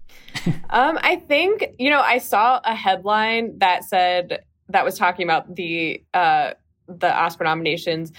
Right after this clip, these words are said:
Speaker 2: and it said, "This seems like a start." And I have to agree.
Speaker 1: Ah.
Speaker 2: I think, like I was saying, because we've been able to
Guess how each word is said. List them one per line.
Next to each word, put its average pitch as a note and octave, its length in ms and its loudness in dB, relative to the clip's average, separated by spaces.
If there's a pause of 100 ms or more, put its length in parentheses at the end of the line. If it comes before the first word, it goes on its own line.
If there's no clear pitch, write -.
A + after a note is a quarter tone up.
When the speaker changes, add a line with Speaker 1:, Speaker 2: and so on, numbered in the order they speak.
(140)
Speaker 2:
and F3+ 120 0
it E3+ 80 -6
said, F3 340 2 (220)
"This D4+ 160 2
seems A#3 200 2
like G#3 140 0
a A#3 40 -4
start." A3 520 0 (100)
And G#3 400 -2 (220)
I A3 520 2
have C#4+ 260 -4
to D4 140 -2
agree. B3 520 0
Speaker 1:
Ah. - 60 -10 (400)
Speaker 2:
I G#3 140 2
think, A#3+ 380 0 (240)
like A#3 200 2
I A3+ 80 2
was G3+ 140 -4
saying, G#3 440 0
because F#3 500 -2
we've F3+ 200 -4
been F3 100 -2
able F3 340 2
to E3+ 680 -4